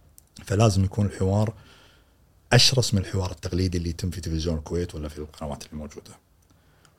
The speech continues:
و-، فبدأنا في برنامج ألفين، أم ألفين وثمانية، وحقق نجاح كبير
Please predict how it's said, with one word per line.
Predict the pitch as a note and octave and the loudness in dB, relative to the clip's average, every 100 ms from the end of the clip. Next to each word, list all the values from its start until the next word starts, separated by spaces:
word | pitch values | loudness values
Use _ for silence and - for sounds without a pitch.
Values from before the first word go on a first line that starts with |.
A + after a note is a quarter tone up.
| - | -6
و-، | F#2 F2+ F2 F2 | 2 4 4 2
فبدأنا | - B2 C3 B2 B2+ B2 B2 C#3 - A#2 D3+ A2 | 0 2 2 2 -2 -4 -8 -8 2 6 6 4
في | G2+ | 2
برنامج | F#2+ F#2 F2+ F2+ - - F#2+ | 2 2 2 -2 -8 -10 -10
ألفين، | F2 - - | -8 -8 -2
أم | F#2+ | 0
ألفين | E2+ F2+ | 0 0
وثمانية، | E2 F2 G#2+ E3 E3 D2+ D3 - - C#3 | -2 0 0 0 0 -2 -4 -10 -16 -16
وحقق | G#2+ - - - A2 | -2 0 0 4 4
نجاح | A#2 D#3 - | 6 4 4
كبير | C3 G#3+ - | 4 4 4